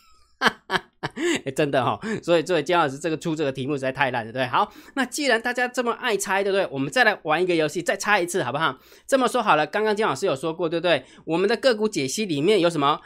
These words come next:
有波段的做多头组跟波段的做空头组，二三四五的智邦是属于做多头组的其中一档股票，对不对？好，所以今天表现还不错哦。其实我不是因为今天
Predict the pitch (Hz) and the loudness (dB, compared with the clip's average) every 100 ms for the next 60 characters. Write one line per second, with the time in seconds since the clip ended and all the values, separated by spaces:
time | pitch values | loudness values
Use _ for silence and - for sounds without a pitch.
0 | - - 120 - 214 214 220 214 233 190 | -14 -8 -8 2 6 8 8 8 6 4
1 | 175 156 - 247 220 160 151 175 170 165 | 4 0 -2 0 2 2 2 0 2 0
2 | 147 139 147 123 95 156 175 175 175 170 | 2 2 0 -4 -4 -2 -2 -2 0 2
3 | 170 170 147 131 - 190 170 165 165 139 | 2 2 2 0 2 2 4 2 0 -2
4 | 139 117 _ _ 262 240 202 220 214 233 | -4 -8 _ _ 2 4 4 2 4 2
5 | 135 127 180 175 175 175 - 110 110 - | 2 -2 -2 0 0 0 -8 -12 -14 -4
6 | 262 233 190 165 190 185 185 180 143 156 | 2 6 6 4 4 4 4 4 0 -2
7 | 123 107 120 127 156 156 - 240 175 175 | -6 -12 -10 -4 -2 -2 -2 0 0 0
8 | 143 185 - _ _ - 156 131 110 107 | 0 -2 -2 _ _ -2 2 2 0 -6
9 | 170 135 180 - 120 151 139 135 165 147 | -6 -2 -2 -2 -6 -4 -4 -4 0 0
10 | - - - - 208 240 - _ - 170 | 0 -6 -14 -4 0 -2 -4 _ -2 -2
11 | 156 208 214 226 226 214 214 220 214 214 | 0 0 0 2 4 4 0 -4 0 2